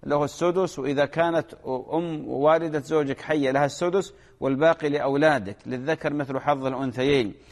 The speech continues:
ويحرم على ال-، ال-، ال-، الوالد هذا. الآن والد زوجك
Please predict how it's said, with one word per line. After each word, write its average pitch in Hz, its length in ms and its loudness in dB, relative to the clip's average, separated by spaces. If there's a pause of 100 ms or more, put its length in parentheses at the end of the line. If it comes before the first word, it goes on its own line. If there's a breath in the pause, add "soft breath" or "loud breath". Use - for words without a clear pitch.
(180 soft breath)
ويحرم 160 520 2
على 151 160 4
ال-، 143 220 0
ال-، 123 260 0
ال-، 107 220 0
الوالد 127 580 4
هذا. 110 320 0 (340 soft breath)
الآن 143 480 0 (420 soft breath)
والد 170 420 4
زوجك 151 580 -2